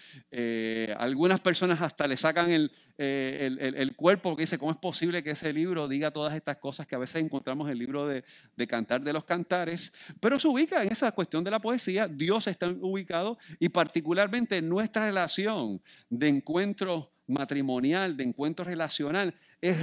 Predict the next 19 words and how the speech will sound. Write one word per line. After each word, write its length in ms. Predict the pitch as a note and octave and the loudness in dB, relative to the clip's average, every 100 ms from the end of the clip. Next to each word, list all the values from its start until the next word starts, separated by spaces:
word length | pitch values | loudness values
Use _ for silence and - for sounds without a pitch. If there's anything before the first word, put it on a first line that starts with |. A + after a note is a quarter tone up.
| - | 4
rica 440 | G#3 A#3 E3+ D#3+ | 6 6 4 2
porque 260 | D3+ C#3+ C3+ | 0 -2 0
nosotros 540 | C3+ - F#3 A3 G#3 | 0 -2 -4 0 2
entendemos 580 | F#3+ F#3 F3 F3 G3 F3 | 2 2 0 0 0 2
en 80 | D#3 | 4
ese 180 | E3+ F#3+ | 4 0
proceso 520 | G3 F#3 G#3 F#3 - | -2 0 -2 -2 0
que 180 | E3 D#3+ | 2 2
llegamos 720 | C#3+ D3 G#3+ F3 B2 - - _ _ _ - | 2 2 0 0 -4 -8 -12 _ _ _ -2
a 100 | C#3 | 0
la 60 | |
actividad 500 | D3 D#3 D3+ D#3+ G3 | 2 4 6 6 4
climática 720 | A3+ G#3 F3 F3+ A3 G3 E3+ | 0 0 2 2 2 2 2
de 80 | D#3 | 2
lo 160 | C#3+ C#3 | 2 0
que 300 | C#3+ D3+ G3 | 0 2 2
es 100 | - | 2
una 240 | D#3 F3 | 2 2
relación 600 | F3 E3 C#3+ F3+ F#3 G3 | 2 0 0 2 2 2